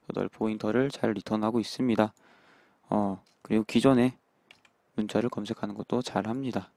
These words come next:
그래서 A를 검색하니까 마지막 A인 이곳의 위치를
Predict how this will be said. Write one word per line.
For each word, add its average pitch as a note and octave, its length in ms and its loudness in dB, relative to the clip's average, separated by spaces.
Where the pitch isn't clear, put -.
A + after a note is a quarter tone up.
그래서 - 160 -18
A를 A#2+ 240 8
검색하니까 G#2 640 0
마지막 G#2+ 440 -4
A인 G2+ 460 0
이곳의 A#2+ 420 4
위치를 B2 540 2